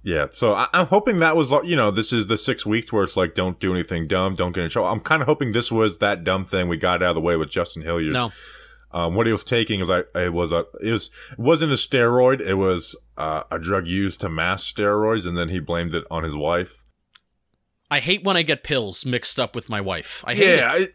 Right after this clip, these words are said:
Speaker 1: I, I, I don't believe him at all, but part of me did feel bad, like, calling him out that I, I didn't, I didn't believe him at all, 'cause what if he's telling the truth? Um, but, I mean, ninety-nine percent of these truth, it's like these guys are just making it up. Like, he, he didn't, he,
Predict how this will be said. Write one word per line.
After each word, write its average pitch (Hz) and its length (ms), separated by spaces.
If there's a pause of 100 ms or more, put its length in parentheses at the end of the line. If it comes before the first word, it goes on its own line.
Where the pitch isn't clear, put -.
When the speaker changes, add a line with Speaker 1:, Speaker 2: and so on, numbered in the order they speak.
(100)
Speaker 1:
I, 165 120
I, 151 120
I 170 40
don't 175 220
believe 139 280
him 127 120
at 110 220
all, 104 220
but 95 160
part 110 220
of 101 40
me 98 80
did 87 280
feel 95 220
bad, 85 340
like, 80 160
calling 87 280
him 78 120
out 82 220
that 90 100
I, 87 220
I - 40
didn't, 92 240 (380)
I 87 80
didn't 87 120
believe 92 180
him 95 60
at 90 100
all, 95 160
'cause 78 200
what 80 180
if 78 120
he's 73 280 (460)
telling 82 300
the 71 80
truth? 78 500 (540)
Um, 71 320
but, 104 260
I 92 60
mean, 80 320
ninety-nine 78 500
percent 76 260
of 71 40
these 67 120
truth, - 320
it's - 120
like - 100
these 71 160
guys 73 220
are 69 40
just - 240
making 71 340
it 71 80
up. - 180
Like, - 140
he, 87 240 (320)
he 131 120
didn't, 139 400 (400)
he, 165 200